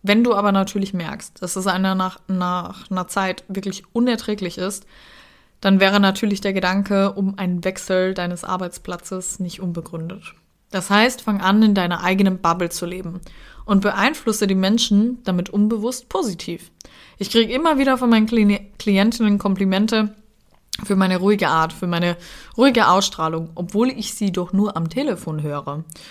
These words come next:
und beziehungsweise spreche. Und, äh, das beeinflusst sie schon. Würden mehr Leute so leben wie wir, dann wäre die Welt einfach ein besserer Ort.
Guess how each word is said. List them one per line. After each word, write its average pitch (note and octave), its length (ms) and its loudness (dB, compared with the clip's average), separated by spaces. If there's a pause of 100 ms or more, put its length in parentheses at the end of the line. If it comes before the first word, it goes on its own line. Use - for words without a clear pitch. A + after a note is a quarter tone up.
(340)
und - 640 -4
beziehungsweise D#3+ 640 -4
spreche. D#3+ 640 -8
Und, E3 520 -2 (280)
äh, D#3+ 360 -6 (240)
das - 220 -6
beeinflusst G3 720 -4
sie E3 160 -10
schon. E3 380 -6 (400)
Würden G3+ 240 4
mehr A3+ 320 4
Leute G#3+ 400 0
so F#3+ 140 -4
leben G3+ 300 0
wie F3+ 140 -2
wir, G#3+ 380 0 (220)
dann F#3 140 -2
wäre F#3 140 2
die F#3 140 -2
Welt G#3+ 200 0
einfach F#3 260 -4
ein F3+ 120 -2
besserer E3+ 380 -6
Ort. F#3+ 400 -4